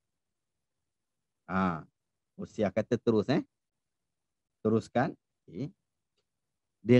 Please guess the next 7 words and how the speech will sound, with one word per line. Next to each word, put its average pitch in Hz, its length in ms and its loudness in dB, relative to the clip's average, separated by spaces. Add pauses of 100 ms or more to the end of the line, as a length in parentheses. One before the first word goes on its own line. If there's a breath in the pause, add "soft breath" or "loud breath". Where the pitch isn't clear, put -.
rasa 151 560 2
ada 135 320 0
angin. 151 320 -6 (1800)
Tapi 196 400 2
tak 156 160 2
ada 156 80 8
bunyi, 185 480 10